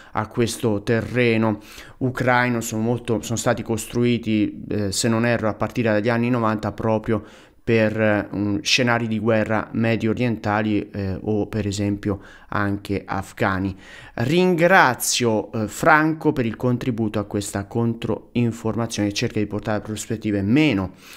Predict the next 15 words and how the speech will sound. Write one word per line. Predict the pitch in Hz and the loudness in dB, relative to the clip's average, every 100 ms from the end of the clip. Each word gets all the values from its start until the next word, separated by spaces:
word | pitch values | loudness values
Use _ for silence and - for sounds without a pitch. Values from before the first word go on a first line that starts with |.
| - - - | -20 -20 -6
eh, | 104 98 | -4 -2
popolari | - 151 135 113 101 98 95 - | -2 0 2 2 2 0 -4 -8
ne-, | - 101 98 | -6 -2 0
nel | 107 101 | -2 -2
cosiddetto | 113 104 107 104 101 | -2 0 -2 -2 0
mainstream | 104 101 101 101 - - - 98 92 - | 2 2 0 -2 -6 -8 -4 -2 -2 -6
italiano. | - 95 92 95 87 78 - - _ _ _ _ - | -10 -4 -2 0 -2 -6 -12 -16 _ _ _ _ -6
È | 156 | -4
stato | 147 165 147 | 4 4 4
distrutto | 127 135 - 131 101 113 120 - - - - - | -4 -6 0 0 2 -2 -2 -14 -20 -20 -12 0
per | 113 | 2
la | |
prima | 117 139 131 | 4 4 4
volta | 110 104 120 117 - | 4 2 2 2 2
anche | 127 123 120 117 127 120 - | 2 2 0 0 2 2 0